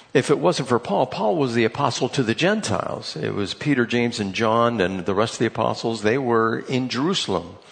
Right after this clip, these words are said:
They said that we're going to minister to those who are under the law. But it was Paul who went out. Now, it is believed Thomas went towards India. And Paul went on three missionary journeys that we know of, recorded in the scriptures,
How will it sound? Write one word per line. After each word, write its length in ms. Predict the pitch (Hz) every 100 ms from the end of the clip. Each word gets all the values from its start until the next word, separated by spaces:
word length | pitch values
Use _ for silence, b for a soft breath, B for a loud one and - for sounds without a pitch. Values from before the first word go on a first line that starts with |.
| B B B -
They 140 | 113
said 240 | - 110 107
that 140 | 98
we're 200 | 120 127
going 240 | 120 120 120
to 100 | 107
minister 520 | 107 104 - 107 107
to 160 | -
those 400 | 95 98 98 107 -
who 120 | 107
are 220 | 98 98 B B B B
under 240 | - 107 117
the 140 | 120
law. 540 | 131 165 156 82 - 92 - -
But 120 | 104 110
it 80 |
was 160 | 107 104
Paul 340 | - 156 151
who 180 | 127 127
went 240 | 117 123 127
out. 220 | 110 107
Now, 180 | 104 104
it 80 |
is 140 | 107 104
believed 320 | 104 107 98
Thomas 440 | - 113 104 101 -
went 180 | 95
towards 320 | - 98 87 -
India. 500 | 123 120 117 110 113 B B B B B B -
And 200 | 107 101
Paul 280 | - 131 127
went 160 | 117
on 120 | 107
three 260 | 101 151 143
missionary 480 | 120 120 123 107 101
journeys 460 | 120 127 135 123
that 100 | 104
we 100 | 92
know 220 | 101 113 117
of, 160 | 113
recorded 460 | 95 - 117 101 95
in 120 | 90
the 80 | 85
scriptures, 720 | - 143 - 139 127 -